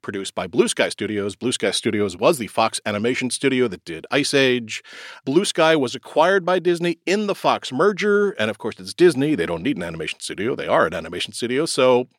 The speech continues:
eventually, Blue Sky was shuttered. And this was one of several projects that was canceled, even though the production was pretty far along. Eventually, Annapurna comes along to pick up the film for release on Netflix. Now, some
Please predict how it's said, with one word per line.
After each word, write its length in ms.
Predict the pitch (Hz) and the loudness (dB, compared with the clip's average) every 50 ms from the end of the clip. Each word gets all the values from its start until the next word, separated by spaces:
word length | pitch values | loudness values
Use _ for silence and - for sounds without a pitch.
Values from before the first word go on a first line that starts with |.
| _ _ | _ _
eventually, 480 | - 113 113 151 156 - - 156 139 123 | -4 0 0 0 0 0 0 2 0 0
Blue 240 | 104 113 127 147 143 | 0 -2 -2 -2 -2
Sky 180 | - 131 123 | 0 0 2
was 140 | 123 113 101 | 2 2 0
shuttered. 480 | - - - 151 143 151 151 147 143 - - - - - - - - | 0 2 2 4 4 4 2 2 -2 -6 -14 -20 -20 -20 -20 -8 -4
And 160 | 147 175 226 | -2 -2 0
this 140 | 277 247 262 | 0 0 -2
was 100 | 233 190 | 0 0
one 140 | 208 220 | 2 2
of 80 | 208 - | 2 2
several 240 | - 220 208 202 196 | 2 2 2 2 2
projects 380 | - 180 156 151 151 143 - - | 4 4 4 4 4 0 -2 -2
that 120 | 147 123 | -4 -6
was 80 | 131 - | -6 -10
canceled, 520 | - - 101 95 92 - 107 95 92 - _ - - - _ _ _ _ - | -6 -4 -4 -4 -4 -4 -6 -8 -8 -10 _ -20 -20 -20 _ _ _ _ -4
even 380 | 165 185 175 190 185 170 135 117 | -4 2 4 4 2 2 0 2
though 440 | 131 135 131 127 127 127 127 127 | 4 6 8 8 6 6 4 2
the 120 | 123 135 123 | 0 -2 -4
production 340 | - 120 113 104 - - 117 | -2 -4 -4 -4 -4 -6 -8
was 80 | - | -8
pretty 160 | - 101 95 | -6 -8 -8
far 180 | 92 - 98 92 | -6 -4 -4 -4
along. 380 | 95 107 139 170 131 - - - - | -2 0 2 2 2 0 -2 -8 -16
Eventually, 600 | 85 87 95 113 160 185 - - 139 135 143 - - | -16 -6 -2 -2 0 0 0 0 0 0 0 0 -2
Annapurna 580 | 110 101 104 101 - - - 220 254 269 247 196 | -2 -2 -2 -2 -6 -2 0 2 4 4 2 4
comes 220 | - 151 147 131 | 4 2 2 2
along 320 | 135 123 120 117 117 120 113 | 2 2 2 2 2 0 -2
to 120 | - - | -8 -4
pick 160 | - 127 - | -2 0 0
up 100 | 123 - | 0 -2
the 60 | - 113 | -4 -6
film 260 | - 117 104 101 101 | -4 -4 -4 -4 -4
for 120 | - - 101 | -6 -6 -8
release 240 | 98 90 98 92 - | -6 -6 -6 -6 -6
on 100 | 82 82 | -8 -4
Netflix. 460 | 90 101 - - - - - - - | -4 -4 -6 -6 -10 -16 -16 -10 -2
Now, 260 | 113 127 117 - - - _ _ - - _ | 0 0 0 0 -2 -6 _ _ -20 -16 _
some 480 | - - - 143 147 156 175 185 190 | -6 0 4 6 6 6 6 4 2